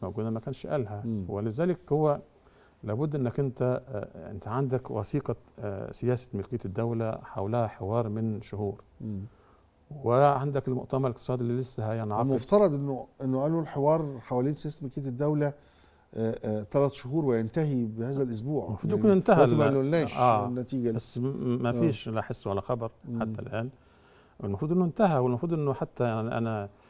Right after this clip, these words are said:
Speaker 1: يعني أنا حتى كتبت مرة مقال عنوانه هذه أو وثيقة، آه، وليست متاهة.
Speaker 2: مم.
Speaker 1: لأنه ال-، ال-،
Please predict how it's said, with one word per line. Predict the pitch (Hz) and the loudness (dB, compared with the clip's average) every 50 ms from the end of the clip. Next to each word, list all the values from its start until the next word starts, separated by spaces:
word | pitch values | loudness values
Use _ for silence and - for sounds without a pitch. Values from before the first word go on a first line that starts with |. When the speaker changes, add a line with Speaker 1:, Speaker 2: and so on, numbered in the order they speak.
| - - - _ - | -20 -20 -18 _ -6
Speaker 1:
يعني | 98 104 104 | -4 -4 -4
أنا | 104 | -4
حتى | - 160 - 143 | -6 -6 -6 -6
كتبت | - - - 202 190 - - | -6 -2 -2 -2 -2 0 0
مرة | 135 143 151 143 135 123 117 - | 0 2 4 4 4 4 4 4
مقال | - 107 101 - - 135 135 | 0 -4 -4 0 4 4 4
عنوانه | 131 120 123 131 135 127 123 120 - - | 4 4 2 2 2 2 0 0 -2 -4
هذه | - 101 110 135 147 135 117 123 123 117 113 107 - | -4 0 2 4 4 4 4 2 0 0 0 -2 -2
أو | - 98 101 101 98 95 95 98 - 107 104 | -4 -4 -4 -4 -4 -4 -6 -6 -4 -4 -4
وثيقة، | 98 - - 143 135 - - 123 123 127 - - - | -4 -2 0 -2 -2 0 0 0 0 -2 -4 -6 -6
آه، | 110 104 104 - - | -6 -4 -4 -6 -6
وليست | 107 104 104 123 120 - 107 - - | -6 -4 -2 -2 -2 -2 -4 -6 -6
متاهة. | 95 90 - 110 95 95 92 78 - - _ _ - 127 | -6 -4 -2 -2 -2 -2 -4 -6 -8 -10 _ _ -6 -2
Speaker 2:
مم. | 127 | 0
Speaker 1:
لأنه | 123 123 120 120 120 120 117 110 110 - - - _ _ - - - - _ _ _ - - | 2 2 2 2 2 2 0 -2 -6 -8 -14 -20 _ _ -20 -20 -20 -20 _ _ _ -14 -8
ال-، | 107 101 101 101 - - | -6 -4 -4 -4 -6 -6
ال-، | 107 101 95 92 92 92 90 87 90 - - - - - - - | -6 -6 -6 -6 -6 -6 -6 -6 -6 -8 -10 -12 -12 -12 -12 -10